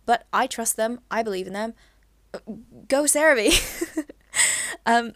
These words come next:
so, you know, that's not necessarily a bad thing. Or do you wanna support, you know, smaller brands, um, maybe some black-owned skincare brands, brands that are more locally owned, that, um, that have some sort of fair trade deal with other countries?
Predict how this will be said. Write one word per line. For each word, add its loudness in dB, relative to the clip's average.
so, 0
you 0
know, 2
that's 4
not -6
necessarily -2
a -4
bad -8
thing. -6
Or 2
do -6
you -6
wanna -4
support, -4
you -4
know, -2
smaller -4
brands, -6
um, -2
maybe -2
some -4
black-owned -6
skincare -6
brands, -6
brands 0
that -2
are 0
more -6
locally -4
owned, -2
that, 0
um, 0
that -8
have -4
some -4
sort -8
of -10
fair -6
trade -10
deal -4
with -8
other -8
countries? -12